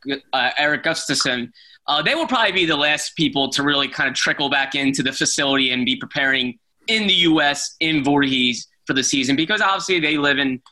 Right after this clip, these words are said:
uh, those different countries that are, uh, much tough-, much tougher to, uh, to travel from.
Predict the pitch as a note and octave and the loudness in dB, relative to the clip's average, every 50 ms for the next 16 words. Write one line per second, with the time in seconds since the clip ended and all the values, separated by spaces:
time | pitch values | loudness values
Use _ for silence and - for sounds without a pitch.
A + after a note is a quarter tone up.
0 | _ _ _ _ _ - - A2 A#2 A#2+ A#2 B2 B2 A#2 - C#3 - C#3+ B2+ - | _ _ _ _ _ -8 -4 -4 -2 0 0 -2 -2 -2 -4 -4 -2 -4 -2 -2
1 | D3+ D#3 D#3 D3+ - D#3+ D#3 D3+ C#3+ B2 C#3 B2+ B2 B2 A#2+ A#2 A#2 A2+ A2+ A2 | 0 -2 0 0 0 2 2 2 2 0 0 0 2 2 2 2 2 0 -2 -6
2 | - _ _ _ _ _ - A3+ A3 - - - F3+ E3 - D#3 - - - E3+ | -8 _ _ _ _ _ -2 -2 -2 -2 -2 -4 -4 -4 -4 -8 -10 -8 -4 -4
3 | G3 G#3+ - - - G3+ F#3 - E3+ D3 C#3 - C#3+ C3+ B2+ A#2 A2 - _ _ | -2 -2 -4 -4 -4 -4 -2 0 0 -2 0 0 0 0 0 -2 -4 -8 _ _
4 | _ _ _ _ _ - G#2 G#2 G2+ F#2+ B1+ - - - _ _ _ _ _ _ | _ _ _ _ _ -8 -6 -4 -2 -4 -4 -6 -10 -14 _ _ _ _ _ _
5 | _ _ _ _ _ - - D#3+ - D4 D4 C4+ F#3+ E3 - D#3+ C3 A2+ | _ _ _ _ _ -8 -6 -2 0 2 2 2 0 0 0 0 -2 -2